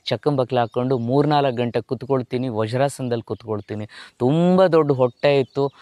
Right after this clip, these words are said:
ಭಾರಿ ಕಷ್ಟಪಡ್ತಾ ಇದ್ದೆ ನಾನು, ಎದ್ದಂಡ್ರೆ ಕೂತ್ಕೊಳ್ಳೋಕ್ಕಾಗಲ್ಲ, ಅಷ್ಟು ಕೆಟ್ಟ ಅಸಹ್ಯವಾಗಿತ್ತು. ನನ್ನ ಜೀವನನೇ, ವೈಯಕ್ತಿಕ ಜೀವನ ಚೆನ್ನಾಗಿರಲಿಲ್ಲ. ಅವ್ರು ಹೇಳ್ದಂಗೆ ಫಾಲೋ ಮಾಡಿದ್ಮೇಲೆ ಹೊಟ್ಟೆ ತುಂಬ ಊಟ ಮಾಡಿಕೊಂಡು, ಕರ್ದಿದ್ದು ಹುರಿದಿದ್ದು, ಬೋಂಡ, ಬಜ್ಜಿ, ವಡೆ ಎಲ್ಲವನ್ನೂ ತಿಂದ್ಕೊಂಡು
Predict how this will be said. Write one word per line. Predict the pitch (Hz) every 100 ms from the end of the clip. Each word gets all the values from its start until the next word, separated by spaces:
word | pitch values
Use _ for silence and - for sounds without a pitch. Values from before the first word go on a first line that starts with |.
| - _ 104
ಭಾರಿ | 98 117 156 165
ಕಷ್ಟಪಡ್ತಾ | 143 - 143 127 131 123 131
ಇದ್ದೆ | 123 120
ನಾನು, | 123 120 123
ಎದ್ದಂಡ್ರೆ | 117 107 117 113 113
ಕೂತ್ಕೊಳ್ಳೋಕ್ಕಾಗಲ್ಲ, | - 113 123 123 113 117 113
ಅಷ್ಟು | 113 - 139
ಕೆಟ್ಟ | - 120 113
ಅಸಹ್ಯವಾಗಿತ್ತು. | 107 123 120 117 110 107 123 123 - - -
ನನ್ನ | 110 110
ಜೀವನನೇ, | 120 139 151 151
ವೈಯಕ್ತಿಕ | 135 117 127 - 127
ಜೀವನ | 131 113 120 120
ಚೆನ್ನಾಗಿರಲಿಲ್ಲ. | - 117 117 113 110 113 147 - - -
ಅವ್ರು | 117 117
ಹೇಳ್ದಂಗೆ | 131 151 160 151
ಫಾಲೋ | 131 127 143
ಮಾಡಿದ್ಮೇಲೆ | 135 127 123 131 120
ಹೊಟ್ಟೆ | 107 - - 165
ತುಂಬ | 165 160
ಊಟ | 156 131 127
ಮಾಡಿಕೊಂಡು, | 143 135 127 123 127 123 131 131 - - _
ಕರ್ದಿದ್ದು | 127 131 139 147 123
ಹುರಿದಿದ್ದು, | 127 123 123 120
ಬೋಂಡ, | 113 117 135 131
ಬಜ್ಜಿ, | 123 113 120 113 127
ವಡೆ | 120 113 123 135 104
ಎಲ್ಲವನ್ನೂ | 104 117 143 160 165 170 180
ತಿಂದ್ಕೊಂಡು | - 143 139 131 123 135